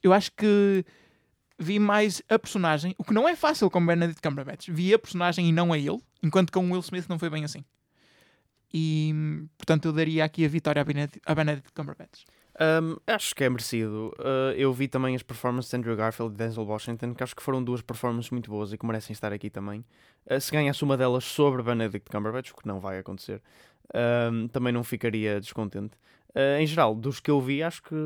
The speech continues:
Speaker 2: estão bem escolhidos. Ah, Will Smith, segundo a tua opinião, também é uma boa escolha. Ah, resta Javier Bardem em Being the Ricardos, um filme que, ah, conseguiu, é um filme de Aaron Sorkin que conseguiu, não conseguiu uma nomeação para melhor argumento.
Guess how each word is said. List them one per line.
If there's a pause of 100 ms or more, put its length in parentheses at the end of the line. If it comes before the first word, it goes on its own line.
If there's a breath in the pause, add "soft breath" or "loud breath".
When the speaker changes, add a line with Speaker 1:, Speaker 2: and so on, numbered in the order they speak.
(140)
Speaker 2:
estão
bem
escolhidos.
Ah,
Will
Smith, (120)
segundo
a
tua
opinião,
também
é
uma
boa
escolha. (460 soft breath)
Ah, (500)
resta
Javier
Bardem
em
Being
the
Ricardos,
um
filme
que, (280)
ah, (460)
conseguiu, (400)
é
um
filme
de
Aaron
Sorkin
que (140)
conseguiu,
não
conseguiu
uma
nomeação
para
melhor
argumento.